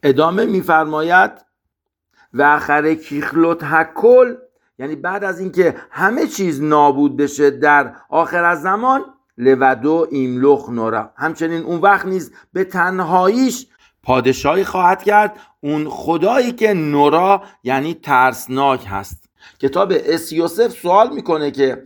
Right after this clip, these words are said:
چرا اینجا لغت نورا یعنی ترسناک رو بیان کرده، که حتماً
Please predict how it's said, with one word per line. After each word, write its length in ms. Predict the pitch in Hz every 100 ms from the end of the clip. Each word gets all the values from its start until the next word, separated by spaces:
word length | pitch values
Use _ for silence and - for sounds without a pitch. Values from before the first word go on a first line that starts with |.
| - _ -
چرا 240 | 226 233
اینجا 280 | 185 156 180
لغت 680 | 165 143 165 190 196 202 196 _ -
نورا 460 | 143 151 156 190
یعنی 300 | 185 151 175
ترسناک 800 | 185 165 147 143 - 185 220 214
رو 240 | 156 147 123
بیان 480 | 139 139 139 131
کرده، 420 | 113 123 117 117 113 _ _ _ _ _ _
که 120 | - 180
حتماً 420 | 175 180 226